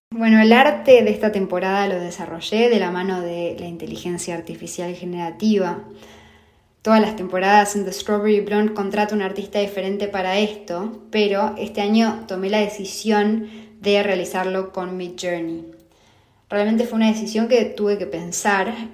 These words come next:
em, pero tuvo dos motivos. Primero, tenía que explorar por mi cuenta un tema del que iba a estar hablando y mucho, que es la inteligencia artificial generativa. Y, en segundo lugar, quería mostrarle a artistas y creadores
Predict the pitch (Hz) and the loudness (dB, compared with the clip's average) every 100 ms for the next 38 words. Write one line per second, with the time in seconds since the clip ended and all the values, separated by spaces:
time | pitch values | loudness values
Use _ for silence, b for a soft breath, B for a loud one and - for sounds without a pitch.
0 | - 190 180 180 180 180 180 190 190 196 | -8 -6 -6 -8 -8 -10 -10 -6 -4 -4
1 | 233 254 240 - - 220 208 214 208 180 | 2 4 4 2 -2 0 4 2 0 -6
2 | 170 156 - - - b b b b b | -6 -6 -12 -18 -20 b b b b b
3 | b _ _ _ 202 208 254 254 - 196 | b _ _ _ 2 4 6 6 4 2
4 | 214 202 185 - 175 175 180 190 214 - | 2 0 -6 -6 -4 -2 0 -2 -4 -8
5 | 175 170 170 165 196 196 196 208 220 - | -6 -4 -6 -4 -2 -2 0 0 0 -4
6 | - 196 190 196 202 196 175 175 185 180 | -10 -10 -6 -2 -2 -2 -4 -4 -6 -6
7 | - 190 175 175 180 196 202 - 190 185 | -4 -4 -2 -2 -2 -2 -2 -6 -8 -6
8 | 185 - 202 170 165 - 170 170 160 170 | -6 -4 -4 -4 -6 -6 -8 -8 -8 -8
9 | 180 180 190 175 175 - - 180 180 185 | -8 -6 -6 -8 -10 -12 -8 -8 -8 -10
10 | 170 160 226 196 170 - - B B B | -10 -4 0 0 -2 -6 -12 B B B
11 | B - 247 247 - 202 202 196 214 220 | B -8 -4 -4 -4 -6 -6 -2 0 0
12 | 190 196 214 233 - 196 202 196 202 - | 0 0 0 -2 -6 -2 -2 -2 -6 -6
13 | 220 214 214 190 185 233 220 208 202 202 | 0 0 2 -2 -4 -8 -8 -4 -4 -6
14 | 190 180 185 202 202 | -8 -6 -4 -2 -4